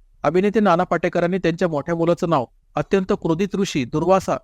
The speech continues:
यांच्या नावावरून दुर्वासा असं ठेवलं होतं, पण अडीच वर्षानंतर त्या मुलाचं निधन झालं.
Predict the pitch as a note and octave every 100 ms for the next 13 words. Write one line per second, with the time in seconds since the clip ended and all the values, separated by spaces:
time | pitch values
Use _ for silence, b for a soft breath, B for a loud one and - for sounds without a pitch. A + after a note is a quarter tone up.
0 | _ _ - C3+ C3+ D3+ C#3 B2+ C#3+ D#3
1 | D#3+ D3+ C#3 C#3 D3 D3 C3+ E3+ E3+ E3
2 | E3 D3 A#2 _ _ _ _ _ F3 F3+
3 | F3+ F#3+ D#3+ D3+ F3 E3 E3+ D#3 D#3+ C#3
4 | C3+ D#3+ C#3+ B2+ D3 D#3 C#3